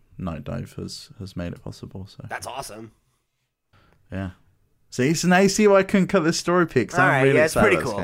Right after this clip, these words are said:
Speaker 1: game.
Speaker 2: It's pretty cool. All
Speaker 1: Yeah.
Speaker 2: right, I g-, I'll give it to you. I'll give it to
Speaker 1: Yeah.
Speaker 2: you. All right. All right, so let's jump into the last story this week.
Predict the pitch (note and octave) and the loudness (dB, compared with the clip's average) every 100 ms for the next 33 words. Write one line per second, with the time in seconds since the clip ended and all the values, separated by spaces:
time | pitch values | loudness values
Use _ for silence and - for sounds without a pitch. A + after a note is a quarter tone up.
0 | D2+ E3+ E3 F3+ D3 G#2+ F#2 A2 C#3 G2+ | -4 -4 0 0 0 -8 -12 -4 -2 -2
1 | F2+ F#2+ A#2+ A2 A2+ B2+ G#2+ E2+ - D#2+ | -4 -12 -12 -8 -6 -6 -8 -14 -16 -14
2 | F2+ F#2+ D#2+ - - - _ _ _ _ | -14 -14 -16 -12 -12 -12 _ _ _ _
3 | _ _ _ G2 D2 C2+ _ _ _ _ | _ _ _ -14 -14 -16 _ _ _ _
4 | _ _ G3 D#3+ B2 G3+ G3 A3+ A3 G#3+ | _ _ -2 -2 0 0 4 4 6 6
5 | G#3 G3 F#3 G#3 G3 F#3 - F3+ F3 - | 6 4 2 0 2 0 -2 -4 -4 -8